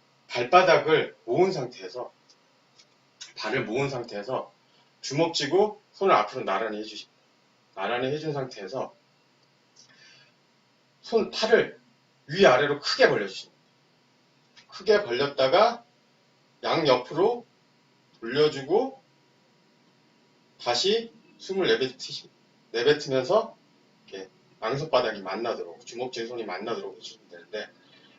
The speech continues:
이때 그 처음에 팔을 위아래로 젖힐 때는 숨을 크게 들이셔서 그 갈비뼈 사이, 흉곽이 충분히 확장될 수 있도록 해주시고요.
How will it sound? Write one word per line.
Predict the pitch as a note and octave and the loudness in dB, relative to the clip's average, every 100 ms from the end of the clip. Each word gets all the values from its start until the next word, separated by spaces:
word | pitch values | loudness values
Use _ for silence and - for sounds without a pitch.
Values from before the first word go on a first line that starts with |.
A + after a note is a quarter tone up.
| _ | _
이때 | C3 E3+ D#3 - _ _ _ _ _ | -6 0 0 0 _ _ _ _ _
그 | - B2+ - - _ _ | -6 -6 -6 -16 _ _
처음에 | - - B3 F#3+ - - _ _ _ _ _ _ _ - | -4 0 2 2 2 -10 _ _ _ _ _ _ _ 0
팔을 | - A3 - | 6 6 6
위아래로 | - E3 D#3+ D3 | 4 6 6 4
젖힐 | C#3+ - - D#3 | 2 -4 -4 -2
때는 | C#3 C3 D#3 - | 0 2 0 -4
숨을 | - G#3+ G3+ | -6 -4 -4
크게 | - - B3 A3+ | -6 -4 2 2
들이셔서 | - B2+ B2+ A#2+ D#3+ B2 - _ _ _ _ _ _ _ _ _ - - - _ | 2 -4 -6 -4 -2 -2 -6 _ _ _ _ _ _ _ _ _ -20 -20 -20 _
그 | - - | -10 -6
갈비뼈 | - C3 D3 - D#3 | -2 -2 -4 -2 -2
사이, | B2+ G2+ | -2 -6
흉곽이 | - - A3+ G#3+ F#3 C3 - | -8 -8 6 6 6 2 -4
충분히 | - A#3 G#3 F#3+ | -8 -2 0 0
확장될 | - - G3 D3+ | -2 -2 0 0
수 | C#3 | -2
있도록 | A2 - G#2+ G#2+ | -8 -8 -8 -8
해주시고요. | C3+ B2+ - G2+ - G#3+ | -10 -8 -8 -6 -4 -4